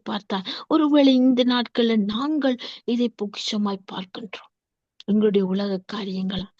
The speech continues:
இல்லை உலகத்துக்கான இயங்கும் காரியங்களா, இல்லை எங்கள் பெயர் விளங்கும்படியான காரியங்களா, இது எங்களுக்கு தேவனை விட முக்கியத்துவமாய் காணப்படுகிறது. அது எங்களுக்கு ஒரு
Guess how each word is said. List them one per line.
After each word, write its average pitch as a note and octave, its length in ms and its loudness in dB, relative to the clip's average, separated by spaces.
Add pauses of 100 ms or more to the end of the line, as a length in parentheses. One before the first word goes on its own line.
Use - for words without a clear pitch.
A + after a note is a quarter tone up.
(340)
இல்லை B3+ 160 10 (120)
உலகத்துக்கான A3 720 6 (100)
இயங்கும் G#3 460 6
காரியங்களா, F#3+ 540 0 (400)
இல்லை D4 240 8
எங்கள் B3 280 4
பெயர் B3+ 300 2
விளங்கும்படியான G#3+ 720 2 (180)
காரியங்களா, G3 560 -4 (540)
இது A#3+ 180 4 (240)
எங்களுக்கு G#3 460 4 (240)
தேவனை A3+ 580 4 (180)
விட G3+ 220 0 (840)
முக்கியத்துவமாய் F#3+ 840 -4
காணப்படுகிறது. F#3+ 640 -10 (360)
அது G3 140 2 (120)
எங்களுக்கு F#3 340 2
ஒரு F3+ 60 -6